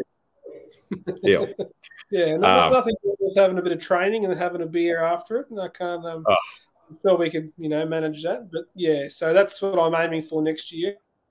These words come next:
Speaker 2: is, um, to do a meat butchering, caping, um, you know, thermal, um, also trying to get a gunsmith or someone who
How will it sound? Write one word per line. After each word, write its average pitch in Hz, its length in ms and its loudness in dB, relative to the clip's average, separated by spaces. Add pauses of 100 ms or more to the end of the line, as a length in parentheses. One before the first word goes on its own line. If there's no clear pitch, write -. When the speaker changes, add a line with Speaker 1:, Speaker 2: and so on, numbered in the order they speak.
(220)
Speaker 2:
is, 156 580 -8
um, 156 360 -6 (600)
to - 80 -12
do 160 400 2
a 156 300 2 (360)
meat 180 440 2
butchering, 175 800 0 (440)
caping, 170 720 0 (160)
um, 151 560 0 (160)
you 160 140 -6
know, 147 200 0
thermal, 165 800 2 (400)
um, 139 260 -4
also 156 400 -2
trying 151 220 -4
to 151 60 -2
get 143 100 -6
a 143 60 -10
gunsmith 156 640 -6
or 147 320 -6
someone 151 320 -4
who 147 240 -6